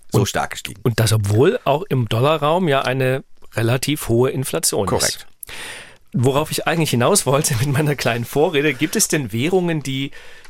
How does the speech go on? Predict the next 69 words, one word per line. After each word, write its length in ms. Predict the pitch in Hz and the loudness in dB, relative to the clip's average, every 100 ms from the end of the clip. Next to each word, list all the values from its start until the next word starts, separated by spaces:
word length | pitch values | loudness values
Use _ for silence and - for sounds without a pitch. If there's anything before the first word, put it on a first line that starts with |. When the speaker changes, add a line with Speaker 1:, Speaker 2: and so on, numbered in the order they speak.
| - - 196 - - - | -16 -16 -14 -12 -10 -8
Speaker 2:
wertstabil 920 | 160 113 131 160 - - 123 127 123 156 | -4 0 0 2 0 0 -2 0 0 0
sind, 340 | 214 202 - | 0 -2 -2
trotz 300 | - 170 - | -2 -2 -2
dieser 320 | 165 151 143 | -2 -2 -2
Krisen 580 | - - 139 180 170 139 | -4 -6 -4 -2 -2 0
weltweit 420 | 139 143 123 127 | 0 0 0 2
Speaker 1:
Der 80 | 190 | 4
Dollar. 140 | 269 | 2
Speaker 2:
und 100 | 123 | 0
trotz, 340 | - 147 - - 143 - - | -4 -4 -4 -6 -14 -16 -4
aber, 280 | 120 117 - - | -2 0 -2 -6
ja, 880 | 139 - - 76 73 76 73 - 82 | -8 -8 -8 -6 -6 -2 0 2 0
aber 220 | 135 135 | 0 -2
auch 140 | 143 139 | -2 -2
wenn 120 | 135 | -2
ich 100 | 123 | -2
einen 80 | 117 | 0
Dollar 260 | 120 113 | 0 0
anlege, 440 | 107 117 156 220 214 | -2 -2 -2 -2 -4
verliert 400 | 202 170 180 - | -2 -2 -2 -2
der 120 | - | -2
ja 400 | 190 185 180 - - - - - - - | 0 -2 -4 -6 -10 -14 -16 -16 -8 -2
Speaker 1:
Nee, 160 | 277 | 2
Speaker 2:
auch 160 | 190 190 | 2 2
Speaker 1:
sie 100 | 139 | 2
Speaker 2:
an 60 | |
Speaker 1:
gewinnen. 260 | 151 311 - | 2 0 2
Er 120 | 120 | 2
hat 100 | 113 | 2
jetzt 240 | 127 113 - | 0 0 2
zwanzig 280 | 113 120 | 0 0
Prozent 320 | 165 143 180 190 | -4 0 0 2
gewonnen. 220 | 190 - | 0 0
Also 160 | 135 | 0
selbst 180 | 143 156 | 0 -2
wenn 100 | 160 | -4
sie 80 | 147 | -4
keinen 260 | - 156 - | 0 0 0
Speaker 2:
Im, 40 | - | 2
im 80 | 208 | 2
Speaker 1:
Ertrag 160 | 208 | 2
Speaker 2:
Vergleich 320 | 190 120 147 - | 2 2 2 2
zum 100 | 147 | 2
Euro, 240 | 156 131 | 4 4
ja. 120 | 117 | 2
Aber 200 | - 147 | 0 -2
Speaker 1:
Genau. 180 | 180 131 | -2 0
Speaker 2:
trotzdem 220 | 165 180 | 0 0
kann 160 | 160 160 | 0 0
ich 80 | 151 | 2
mir 120 | 147 | 2
in 40 | |
den 60 | 127 | 2
Speaker 1:
Aus 100 | 131 | 2
Speaker 2:
U 80 | 131 | 2
S 80 | 196 | 4
A 60 | |
Speaker 1:
Euro-Sicht. 480 | 143 156 214 220 - | 2 2 0 -2 -10
Speaker 2:
auch 240 | - 165 - | -4 -4 -2
die 100 | 135 | -4
Bu-, 140 | 143 | -2
ist 300 | 165 - - | -2 -4 -4
die 60 | 139 | -2
Butter 260 | 147 175 | 0 2
ja 120 | 170 | 2
auch 140 | 170 - | 0 0
teurer 320 | 156 147 110 | 0 0 0
<laughs> 20 | |
geworden. 500 | 151 - - - 190 | -4 -4 -4 0 0